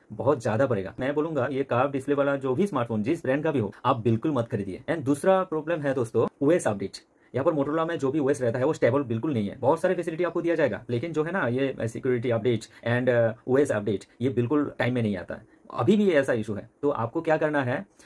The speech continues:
ये जो तीन साल चार साल वाला जो दावा करता है बहुत सारे brands, ये फॉलो नहीं करता है। साल में बहुत सारे, अ, models launch करेगा, मतलब company भी शायद भूल गया, अ, प्रीवियस month को कौन सा smartphone launch हुआ था। इतना सारे models मतलब launch करता है ना, जो customer हम लोग भी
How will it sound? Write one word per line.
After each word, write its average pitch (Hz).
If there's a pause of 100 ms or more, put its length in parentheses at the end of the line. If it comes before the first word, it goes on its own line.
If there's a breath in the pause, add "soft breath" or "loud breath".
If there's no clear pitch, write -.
ये 127
जो 151
तीन 139
साल 139
चार 123
साल 135
वाला 131 (100)
जो 123
दावा 110
करता 117
है 113 (120)
बहुत 107
सारे 117
brands, 110 (160 loud breath)
ये 123
फॉलो 139
नहीं 127
करता 98
है। 95 (200 loud breath)
साल 127
में 139
बहुत 131
सारे, 151 (100)
अ, 104
models 127
launch 120
करेगा, 131 (180 soft breath)
मतलब 147
company 175
भी 208
शायद 185
भूल 147
गया, 160 (220 loud breath)
अ, -
प्रीवियस 156
month 151
को 165
कौन 143
सा 160
smartphone 139
launch 113
हुआ 101
था। - (240 soft breath)
इतना 170
सारे 156
models 135 (100)
मतलब 120
launch 117
करता 113
है 156
ना, 160 (180 soft breath)
जो 135
customer 123
हम 123
लोग 143
भी 139